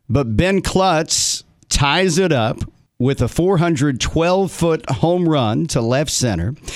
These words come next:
And it was fun this weekend just calling the games because U T A has the TrackMan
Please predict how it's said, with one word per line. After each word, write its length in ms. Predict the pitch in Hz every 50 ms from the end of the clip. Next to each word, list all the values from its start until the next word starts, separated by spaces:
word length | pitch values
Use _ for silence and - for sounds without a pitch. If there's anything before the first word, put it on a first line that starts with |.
| - - - -
And 160 | 147 170 180
it 60 | 175
was 140 | 156 156 -
fun 280 | - 175 175 175 160 143
this 180 | 131 123 -
weekend 400 | 127 131 135 127 - 120 113 110
just 180 | 101 110 - -
calling 360 | - 127 123 120 117 113 104
the 80 | 101 95
games 340 | 113 120 117 117 113 -
because 500 | 107 110 101 - 120 113 110 110 107 92 101
U 180 | 104 123 139
T 260 | 135 - 127 123 123 131
A 340 | 151 160 143 131 127 139
has 360 | 127 123 120 117 117 98 95 95
the 300 | 107 107 104 104 104 -
TrackMan 1120 | - - - - 185 208 214 - - - 131 117 117 113 101 92 85 80 82 92 104 117